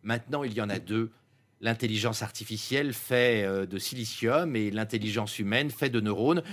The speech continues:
Nous devons nous adapter à ce nouveau monde pour le piloter au mieux et éviter les conflits avec l'intelligence artificielle.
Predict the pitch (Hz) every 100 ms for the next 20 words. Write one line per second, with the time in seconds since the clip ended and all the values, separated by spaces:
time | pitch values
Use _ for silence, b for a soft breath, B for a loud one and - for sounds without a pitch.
0 | 156 123 127 156 147 226 190 127 120 113
1 | - 135 135 107 - 110 113 107 104 123
2 | 196 170 110 _ - 156 147 143 135 120
3 | - 131 110 110 139 175 185 127 117 131
4 | 135 123 160 135 104 107 107 - 147 104
5 | 98 104 107 98 92 117 107 - 101 110
6 | 90 82